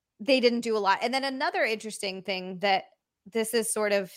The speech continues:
just me thinking about it and not really necessarily a complaint, but just kinda was like, "Ugh, all right." Uh, all the Peter Parkers in the different universes are different. And I know that that makes sense because they wanted to bring in, which, by the way, that Spider-Man movie is still probably one of my favorites fucking ever.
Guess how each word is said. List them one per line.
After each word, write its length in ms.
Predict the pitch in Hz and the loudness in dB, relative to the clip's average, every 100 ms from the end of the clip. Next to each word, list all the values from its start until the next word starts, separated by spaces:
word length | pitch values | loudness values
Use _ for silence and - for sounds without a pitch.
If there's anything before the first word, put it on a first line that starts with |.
| - | -14
just 300 | 175 196 - | -10 -8 -6
me 140 | 202 | -6
thinking 380 | 196 202 190 190 | -4 -6 -6 -6
about 300 | 185 180 180 | 0 0 2
it 140 | 185 185 | 0 -2
and 220 | 185 202 | -4 2
not 200 | 220 214 247 | 2 2 2
really 220 | 294 226 | 2 4
necessarily 500 | 214 202 - 196 190 | 2 -2 -2 0 0
a 40 | |
complaint, 480 | 190 180 - 190 190 | -4 -8 -4 -4 -4
but 120 | 185 | -8
just 180 | 202 196 | -8 -8
kinda 240 | - 190 185 | -8 -6 -4
was 160 | 180 | -4
like, 160 | 190 185 - | -6 -8 -12
"Ugh, 120 | 233 220 - | -12 -12 -12
all 80 | 226 | -6
right." 300 | 202 175 - _ - - _ - | -2 -2 -2 _ -20 -20 _ 6
Uh, 240 | 226 233 - - _ _ _ _ _ _ - | 12 12 10 0 _ _ _ _ _ _ 10
all 160 | 254 320 | 12 12
the 80 | 359 | 8
Peter 280 | 330 302 | 4 4
Parkers 580 | 254 - 240 202 180 185 | 6 4 4 2 0 0
in 80 | 190 | -4
the 80 | 185 | -2
different 300 | 214 214 185 | -2 -2 -2
universes 540 | 202 185 180 185 175 | -2 -2 -4 -4 -6
are 80 | 180 | -6
different. 460 | - 196 - - - - | 0 0 -2 -16 -8 2
And 140 | 214 | 6
I 80 | 233 | 8
know 160 | 262 | 8
that 140 | 262 254 | 8 8
that 140 | 226 | 8
makes 180 | 214 202 | 6 0
sense 200 | 233 220 | 2 0
because 300 | - 220 214 | 0 0 2
they 100 | 190 | 2
wanted 300 | 190 196 196 196 | 2 2 0 -2
to 100 | 185 | 0
bring 240 | 208 196 | 2 2
in, 180 | 190 185 | 0 0
which, 220 | 196 - - - | -2 -4 -6 4
by 140 | 208 | 6
the 80 | 196 | 6
way, 120 | 180 | 2
that 160 | 185 185 | 0 0
Spider-Man 360 | 185 175 170 | -2 -2 -6
movie 200 | 180 175 | -10 -10
is 60 | 180 | -8
still 120 | - 180 | -4 -2
probably 260 | 190 185 | -2 -4
one 80 | 190 | -6
of 40 | |
my 120 | 180 175 - | -10 -14 -2
favorites 400 | 208 - 190 - - | -2 -2 -10 -6 -2
fucking 260 | 180 175 - | -2 -4 -10
ever. 340 | 185 165 180 | -10 -10 -12